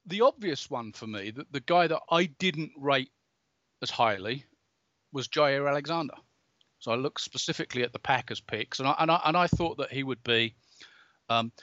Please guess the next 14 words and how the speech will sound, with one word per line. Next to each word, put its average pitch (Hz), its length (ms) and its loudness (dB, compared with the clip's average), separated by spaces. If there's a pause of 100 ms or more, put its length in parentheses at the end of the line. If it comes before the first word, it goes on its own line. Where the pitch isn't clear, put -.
(140)
towards 143 320 -2
the 135 140 2
end 135 140 0
of 123 40 -6
the 123 60 -6
first 120 400 -4
round 113 240 0
or, 113 280 -4
or 123 140 -2
early 120 220 0
second 110 360 -4
round, 113 240 -4
kind 123 220 0
of, 123 120 -4